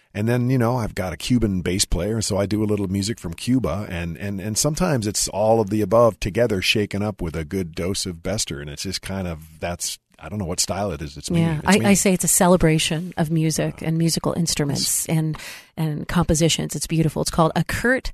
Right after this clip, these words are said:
Speaker 2: Bester's Christmas, the
Speaker 1: Yeah.
Speaker 2: twenty-ninth year, but the first year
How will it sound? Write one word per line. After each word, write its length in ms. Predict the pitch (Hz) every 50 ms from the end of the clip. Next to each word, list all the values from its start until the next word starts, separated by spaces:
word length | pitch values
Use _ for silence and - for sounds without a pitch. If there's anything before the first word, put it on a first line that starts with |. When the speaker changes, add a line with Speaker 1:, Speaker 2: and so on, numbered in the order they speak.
| - _ _ _ _ -
Speaker 2:
Bester's 560 | 170 196 190 185 - - - 196 185 180 -
Christmas, 560 | - - 196 170 - - 175 165 160 - -
the 80 | - 165
Speaker 1:
Yeah. 60 | -
Speaker 2:
twenty-ninth 640 | - - - 208 214 247 277 262 220 185 175 170 -
year, 240 | 170 165 165 165 156 - -
but 180 | - 196 170 -
the 80 | 185 165
first 400 | - - - 185 190 - - 165
year 200 | 165 - -